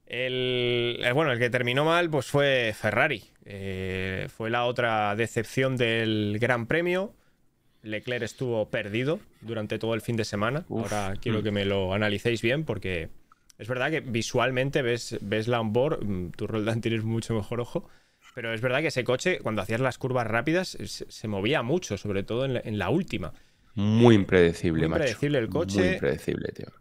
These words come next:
Speaker 1: Los neumáticos se los comía, el primer stint de Carlos fue bueno, pudo aguantar, pero después, cuando fue pasando por el resto de compuestos, se vino abajo y, y no pudo, no pudo resistir el podio.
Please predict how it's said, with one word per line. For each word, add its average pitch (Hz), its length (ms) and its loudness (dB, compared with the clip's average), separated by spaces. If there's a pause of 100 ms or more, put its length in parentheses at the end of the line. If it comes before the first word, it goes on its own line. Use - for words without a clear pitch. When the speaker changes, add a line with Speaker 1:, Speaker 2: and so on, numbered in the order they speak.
(200)
Speaker 1:
Los 113 240 -6
neumáticos 123 540 0
se 127 100 -2
los 139 200 -2
comía, 131 300 0
el 165 80 0
primer 123 320 0
stint 131 240 -4
de 117 120 0
Carlos 127 340 0
fue 120 200 -2
bueno, 147 340 0
pudo 120 180 2
aguantar, 113 480 0 (480)
pero 113 180 -6
después, 127 460 -6
cuando 107 260 -2
fue 123 400 0
pasando 123 420 -2
por 120 100 2
el 113 80 0
resto 117 240 -2
de 113 60 0
compuestos, 120 720 -4
se - 220 -6
vino 120 220 0
abajo 147 440 0
y, 92 380 -4
y 90 40 -8
no 101 200 -2
pudo, 127 220 0
no 113 160 0
pudo 147 160 2
resistir 117 460 -4
el 104 120 -2
podio. 147 320 -4